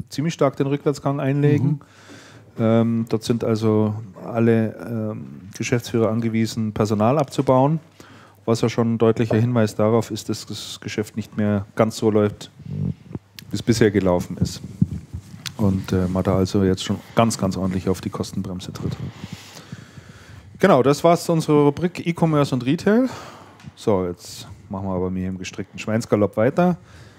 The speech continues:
Speaker 1: Smartphones und Tabletmarkt haben wir ein Thema, da müssen wir unbedingt drauf sprechen. Microsoft stellt Surface vor.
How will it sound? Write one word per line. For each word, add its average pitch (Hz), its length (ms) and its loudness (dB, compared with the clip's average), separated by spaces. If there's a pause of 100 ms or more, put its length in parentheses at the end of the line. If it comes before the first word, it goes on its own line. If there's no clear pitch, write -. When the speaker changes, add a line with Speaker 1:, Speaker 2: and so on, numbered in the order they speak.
(120)
Speaker 1:
Smartphones 127 580 0
und 113 120 -6
Tabletmarkt 135 640 -2
haben 127 120 0
wir 123 320 2
ein 123 160 2
Thema, 143 300 2
da 123 120 2
müssen 127 260 -4
wir 139 60 -2
unbedingt 135 360 -4
drauf 123 160 0
sprechen. 123 520 -6 (480)
Microsoft 135 600 2
stellt 120 420 2
Surface 120 480 0
vor. 85 260 -8